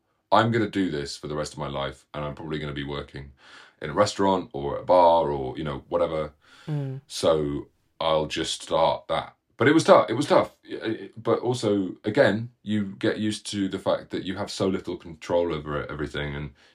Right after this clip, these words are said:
Speaker 1: you just try and get as much as you can out of everything. So every self-tape becomes an exercise, and, you know, my walls became plastered with my own learnt advice to myself. And, um, uh, yeah, but it was tough.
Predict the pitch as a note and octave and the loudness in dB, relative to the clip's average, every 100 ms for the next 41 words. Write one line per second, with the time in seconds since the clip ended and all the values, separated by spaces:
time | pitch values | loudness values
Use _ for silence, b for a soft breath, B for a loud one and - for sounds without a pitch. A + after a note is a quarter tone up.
0 | b F2 F2+ - E2 E2 F2+ - _ _ | b -6 -4 -2 -2 2 0 0 _ _
1 | _ - F2 F2+ C#2+ E2 E2 F2+ D#2 C#2+ | _ -8 -4 -4 -6 -6 -4 -4 -4 -4
2 | D2 - C#2+ C#2+ C#2 D2 C#2+ D#2+ D#2+ D2+ | -4 -6 -10 -12 -12 -12 -8 -4 -4 -4
3 | - D2+ - D2 C#2+ - D2 C#2+ C#2+ - | -4 -6 -4 -10 -10 -12 -10 -6 -8 -8
4 | D#2 - D2 D2 C#2+ C#2 C2+ D2+ D2 - | -10 -6 -4 -4 -8 -14 -16 -18 -18 -20
5 | _ _ _ D2+ D#2 E2+ E2 D#2 E2 E2 | _ _ _ -8 -4 0 0 -2 -8 -8
6 | D2+ - E2+ E2+ - - C#2 C#2 D2 C#2+ | -10 -6 -4 -4 -6 -12 -10 -8 -6 -6
7 | C#2+ C#2 - b b b b b D#2 E2+ | -8 -10 -14 b b b b b 2 4
8 | E2+ D2 - - D#2 D2+ - C#2 C#2 - | 4 0 -4 -2 -2 -2 -8 -10 -8 -4
9 | C#2 C2+ - - D2 C#2 C#2 C#2 C#2 C2+ | -4 -6 -14 -20 -18 -16 -16 -16 -18 -20
10 | _ _ _ _ _ _ _ - D#2 D2 | _ _ _ _ _ _ _ -4 -2 0
11 | C#2+ - E2 D2 - G#2+ B2+ - - | -2 -4 -2 -2 -2 -2 0 -2 -6